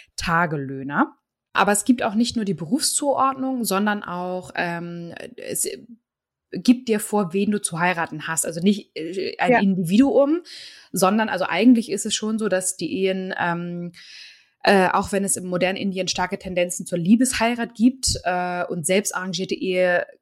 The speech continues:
Speaker 1: Kastenschranken überwinden, so ist es trotzdem immer noch die traditionelle Regel, ähm, oder die, die traditionelle Bedeutung oder die, ja doch, die traditionelle, äh, Regel hat immer noch eine, eine große Bedeutung.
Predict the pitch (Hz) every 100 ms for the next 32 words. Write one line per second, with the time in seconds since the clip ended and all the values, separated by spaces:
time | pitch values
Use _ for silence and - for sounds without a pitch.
0 | - - 226 - 226 - 214 226 240 220
1 | 196 165 151 254 302 311 339 370 - -
2 | - 175 190 208 214 - - 214 - -
3 | 196 202 202 196 170 - 190 190 190 190
4 | 185 170 190 208 202 196 - 175 175 175
5 | 170 170 - - _ _ - 175 151 170
6 | 180 160 - 196 196 - 175 175 175 170
7 | 160 180 170 165 180 185 175 165 156 143
8 | 139 _ - 151 165 160 - 160 - 175
9 | 170 165 165 165 165 - - 165 165 175
10 | 175 175 170 170 151 170 160 160 160 156
11 | 156 - - 170 175 165 151 151 151 135
12 | -